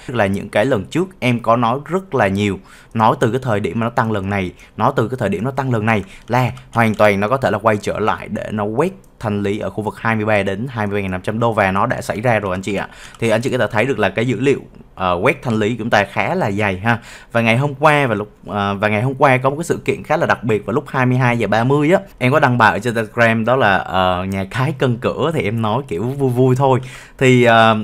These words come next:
nếu mà anh chị muốn biết là tại sao mà ở thời điểm này nó cả long cả short đều bị quét,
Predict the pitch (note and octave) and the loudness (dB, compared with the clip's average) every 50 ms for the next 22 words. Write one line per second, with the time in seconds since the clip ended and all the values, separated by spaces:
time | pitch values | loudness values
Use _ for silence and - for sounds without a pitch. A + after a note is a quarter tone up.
0 | - - C3+ C3+ D3 E3+ G3 G#3+ F#3+ B2 C#3 C3 D3 A2+ A#2 B2 C#3 C3+ D#3+ G3+ | -4 -2 2 2 4 4 4 4 4 4 2 2 -2 -2 -2 -2 -2 0 2 2
1 | A#3 A3+ F#3+ C#3+ - - - - B2+ - E3 D3+ D3+ D3+ D3 C#3+ B2 G#2+ - G2 | 2 2 0 0 0 -2 -2 -2 0 4 6 6 6 6 6 4 2 0 2 0
2 | G#2 B2+ B2 D3 B2 B2 A2 B2+ D#3 D3+ A#2 A#2 C3+ C3+ C3 - - - - C3+ | 0 0 2 0 0 0 0 0 0 0 0 0 -2 -2 -2 -4 -4 0 2 2
3 | E3+ G3 G3+ F#3+ F3+ E3 D#3+ D3+ - G2+ C3 C3 - G3 G#3+ A3 - E3 E3 C#3 | 2 4 4 4 6 6 4 4 2 -2 -2 2 4 4 4 4 4 4 6 6
4 | B2+ A#2+ B2 B2+ G#2 - D3 G3 A3+ A3+ | 6 6 4 0 -2 0 0 0 0 0